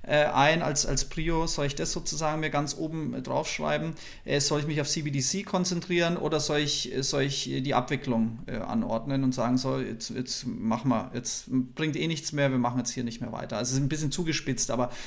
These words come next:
was wäre deine Empfehlung, wenn wirklich, sag mal, eine Bank da ist, die jetzt sagt, "Wir wollen was verändern", und da gibt's ja durchaus, äh, einige, die jetzt in den letzten Wochen auch in Schlagzeilen waren, weil die dann, ähm, auch aus dem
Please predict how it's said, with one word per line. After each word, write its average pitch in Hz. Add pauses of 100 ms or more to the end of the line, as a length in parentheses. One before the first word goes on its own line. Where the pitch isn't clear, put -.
(140)
was 135
wäre 156
deine 156
Empfehlung, 160 (260)
wenn 147
wirklich, 175
sag 147
mal, 143 (400)
eine 143
Bank 143
da 147
ist, 151
die 151
jetzt 139
sagt, 143
"Wir 127
wollen 156
was 151
verändern", 151
und 139
da 135
gibt's 160
ja 156
durchaus, 151 (400)
äh, 139
einige, 143
die 143
jetzt 139
in 139
den 135
letzten 143
Wochen 135
auch 131
in 135
Schlagzeilen 135
waren, 131 (400)
weil 127
die 135
dann, 131
ähm, 131 (100)
auch 131
aus 139
dem 127